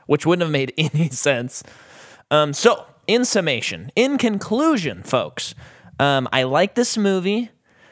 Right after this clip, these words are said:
I will say, I think the beginning's really great. I think the ending's awesome. And I do think the middle, I remember, I remember, we watched it last night or the night before or whatever. When I was watching it, I was like, until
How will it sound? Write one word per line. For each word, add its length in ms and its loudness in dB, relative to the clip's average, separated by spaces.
I 100 2
will 240 2
say, 560 -2
I 100 -4
think 460 -2
the 80 0
beginning's 520 0
really 200 2
great. 260 0
I 80 -2
think 160 -2
the 140 -4
ending's 380 0
awesome. 640 -2
And 140 0
I 80 2
do 180 -2
think 240 -2
the 80 2
middle, 480 0
I 140 0
remember, 800 -2
I 120 0
remember, 580 -6
we 160 -4
watched 300 -4
it 140 -10
last 320 -4
night 320 -10
or 220 0
the 100 -4
night 160 -4
before 280 -4
or 40 -8
whatever. 320 -6
When 220 0
I 100 2
was 180 -2
watching 420 -2
it, 180 -4
I 100 -2
was 400 -2
like, 480 -6
until 760 0